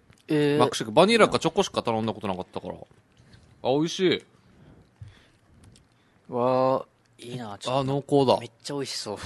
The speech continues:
Speaker 2: めっちゃ美味しそう。お前が選んだからな。<laughs> それは。ありがたいことですよね。
Speaker 1: ありがたいっす。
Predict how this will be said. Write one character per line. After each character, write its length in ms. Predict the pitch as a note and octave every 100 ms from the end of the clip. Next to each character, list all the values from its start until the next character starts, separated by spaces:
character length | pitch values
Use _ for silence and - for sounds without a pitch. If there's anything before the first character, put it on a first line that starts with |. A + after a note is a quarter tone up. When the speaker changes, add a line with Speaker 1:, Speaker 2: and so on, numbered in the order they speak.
| G2
Speaker 2:
め 80 | C#3+
っ 20 |
ち 200 | - -
ゃ 40 | G#3
美 60 | G3+
味 100 | F#3
し 20 |
そ 80 | C3
う。 40 | A#2+
お 80 | A#2+
前 200 | D3 D3
が 100 | D3
選 180 | D#3 D#3+
ん 20 |
だ 80 | D#3
か 100 | G2+
ら 60 |
な。 180 | F#2+ A#2+ - A3 A#3 F3+
<laughs> 340 | D3 - -
そ 140 | B2 G#2
れ 80 |
は。 240 | F#2+ F2+ - _ - _ - - - -
あ 120 | G2
り 100 | A2+
が 140 | A#2+
た 200 | - C3
い 60 | B2+
こ 140 | A2+
と 140 | A#2 A#2+
で 140 | A#2+
す 120 | G#2
よ 60 | F#2
ね。 40 |
Speaker 1:
あ 20 | F#2
り 60 |
が 160 | F#2 F#2+
た 60 | E2+
い 20 |
っ 20 |
す。 380 | - - -